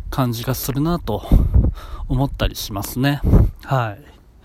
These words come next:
で、それと合わせて二つ目なんですけれども、あのー、やっぱり自分自身が本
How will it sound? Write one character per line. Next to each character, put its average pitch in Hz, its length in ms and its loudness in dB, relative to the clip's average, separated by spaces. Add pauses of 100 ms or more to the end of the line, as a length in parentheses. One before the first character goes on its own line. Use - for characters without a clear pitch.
(1040)
で、 196 280 -2
そ 208 200 -2
れ 247 100 0
と 285 220 0
合 - 40 -18 (140)
わ 294 60 2
せ 147 160 0
て 127 360 0
二 170 240 -2
つ - 140 -4
目 208 140 2
な 131 120 0
ん 107 80 -4
で 104 80 -6
す - 120 -8
け 117 120 -10
れ 110 100 -6
ど 107 120 -4
も、 110 340 -2 (320)
あ 139 200 0
の 135 640 0
ー、 - 220 6 (380)
や 185 80 0
っ - 40 -4
ぱ - 180 6
り 117 260 -2 (480)
自 170 200 -2
分 302 160 6
自 349 120 -2
身 202 280 2
が 120 100 -2
本 226 280 0